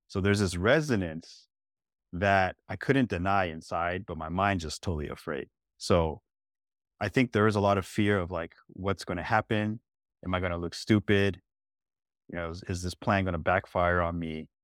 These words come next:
And that's what was holding me back from really making moves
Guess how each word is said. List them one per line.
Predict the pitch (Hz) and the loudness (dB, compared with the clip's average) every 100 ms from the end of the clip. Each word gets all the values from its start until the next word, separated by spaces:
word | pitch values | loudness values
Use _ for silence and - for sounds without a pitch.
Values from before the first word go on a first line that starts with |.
| _ _ _ _ _ _ _ _ _ _ _ | _ _ _ _ _ _ _ _ _ _ _
And | 104 95 92 87 85 | -2 0 0 -4 -4
that's | 87 98 101 - - | 2 4 2 -2 -12
what | 104 98 95 | -4 0 0
was | 117 92 | 0 -4
holding | - 110 104 90 | 2 4 4 2
me | 101 123 | 4 2
back | 95 85 85 | 2 -4 -6
from | - 87 82 | -10 -10 -6
really | 87 85 80 | -4 -2 -4
making | 78 87 - 80 | -2 -4 -4 -2
moves | 87 85 80 80 - | 0 0 0 -4 -10